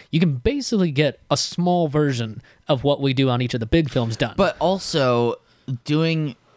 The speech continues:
Speaker 2: weekly content in the way, like, in this kind of more cut down manner.
Speaker 1: Yep.
Speaker 2: It becomes its own thing, and it doesn't, like, sell our big videos short.
Speaker 1: Exactly.
Speaker 2: And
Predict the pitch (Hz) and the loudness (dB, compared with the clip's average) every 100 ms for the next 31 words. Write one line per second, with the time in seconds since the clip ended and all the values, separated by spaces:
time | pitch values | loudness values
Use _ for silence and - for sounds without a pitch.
0 | _ _ _ 110 135 143 120 135 120 135 | _ _ _ -2 0 0 0 0 0 0
1 | 110 117 107 107 107 104 101 98 - - | 0 0 2 2 2 2 0 -2 -6 -20
2 | _ _ 117 107 117 104 107 - 120 107 | _ _ -4 0 0 0 -2 -2 -2 0
3 | 113 113 _ - 113 - 104 92 107 120 | -2 -2 _ -4 -4 -4 -4 0 2 2
4 | 110 120 151 196 - 120 - _ _ _ | 2 2 0 -2 -2 -4 -4 _ _ _
5 | _ _ _ _ 131 123 _ - - 127 | _ _ _ _ -2 -2 _ -6 -4 -4
6 | - 135 143 135 113 123 113 113 - 101 | 0 0 2 0 0 0 2 2 0 -4
7 | 95 107 151 175 147 - 131 127 123 131 | 0 2 2 0 -2 -2 0 0 0 0
8 | 113 - _ _ 110 101 - - - 127 | -2 -4 _ _ -2 -2 -2 -4 -2 0
9 | 113 110 - 101 92 117 110 95 101 98 | 0 0 0 -2 0 0 0 0 0 0
10 | 90 82 - - 80 64 - - 135 135 | -2 -4 -10 -6 -6 -6 -10 -6 0 0
11 | 104 - - - - _ _ 113 107 101 | 0 -8 -16 -20 -20 _ _ 0 2 2
12 | 98 95 92 | 0 0 -2